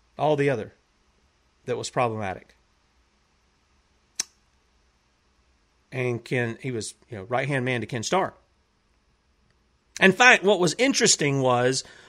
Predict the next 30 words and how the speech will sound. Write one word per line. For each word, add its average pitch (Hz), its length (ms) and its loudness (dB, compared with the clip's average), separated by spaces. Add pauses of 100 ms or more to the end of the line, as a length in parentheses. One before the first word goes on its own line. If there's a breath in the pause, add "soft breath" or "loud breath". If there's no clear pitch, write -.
(100)
was 160 220 6
that 151 220 2
Brett 180 440 2 (180)
Kavanaugh, 196 720 0 (1120)
um, 135 560 2 (1120)
was 151 200 6
a 151 60 2
guy 143 580 2 (1200)
who 180 140 8
it 151 120 6
seems 262 400 2
like 123 380 -2 (500)
in 170 180 4
what 190 160 8
he's, 185 380 0
in 156 140 0
what 165 180 2
he 156 120 0
did 160 480 4 (480)
was 185 200 4
involved 156 440 2
in 190 120 0
the 214 80 2
cover-up 214 600 -4 (400)
of 131 160 0
what 135 160 2
happened 120 380 -4
with 110 120 -6
Vince 120 220 -4
Foster. - 440 -8